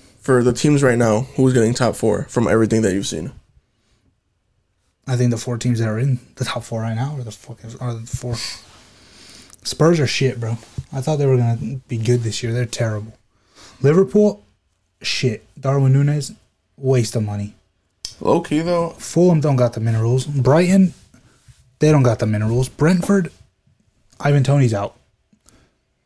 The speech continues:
Speaker 2: I don't know how long, but it seemed pretty serious from the way that that man was yelling.
Speaker 1: Mm-hmm.
Speaker 2: And let's be honest, Chelsea's not walking. They're not coming back.
Speaker 1: No, they're going to the Europa League or conference, which honestly I'm okay with,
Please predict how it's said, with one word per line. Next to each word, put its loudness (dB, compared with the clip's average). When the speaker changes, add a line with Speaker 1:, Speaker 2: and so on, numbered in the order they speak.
Speaker 2:
I -2
don't 2
know 0
how 0
long, 2
but -8
it -6
seemed 0
pretty -2
serious -2
from 0
the 2
way 2
that 0
that 0
man 2
was 2
yelling. 2
Speaker 1:
Mm-hmm. -10
Speaker 2:
And -2
let's 2
be -6
honest, -8
Chelsea's -2
not -4
walking. -6
They're 0
not -2
coming -8
back. -8
Speaker 1:
No, -6
they're -2
going 2
to -8
the -10
Europa -8
League -10
or -2
conference, -8
which -2
honestly 0
I'm -2
okay -6
with, -6